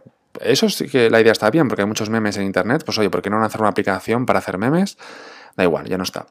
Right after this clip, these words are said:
Luego Boom también, que era una aplicación de chat, tampoco, tampoco se quedó.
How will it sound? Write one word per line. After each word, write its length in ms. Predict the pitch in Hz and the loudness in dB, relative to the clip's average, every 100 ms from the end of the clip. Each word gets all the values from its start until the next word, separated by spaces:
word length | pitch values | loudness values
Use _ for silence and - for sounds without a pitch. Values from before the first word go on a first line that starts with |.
| - - - - - | -18 -18 -16 -14 0
Luego 260 | 113 110 | 6 6
Boom 260 | 107 143 151 | 8 6 6
también, 280 | 110 110 127 | 2 2 2
que 80 | |
era 80 | 104 | 2
una 80 | 104 | 2
aplicación 440 | 101 101 98 - | 0 0 -2 -2
de 100 | 98 | -6
chat, 260 | 90 123 135 | -2 0 0
tampoco, 600 | 95 90 98 92 107 110 - - - | 0 -2 -2 2 2 2 -4 -20 -6
tampoco 400 | - 85 87 87 | -4 -2 -2 -2
se 160 | - | -2
quedó. 280 | 87 78 53 | -2 -2 -4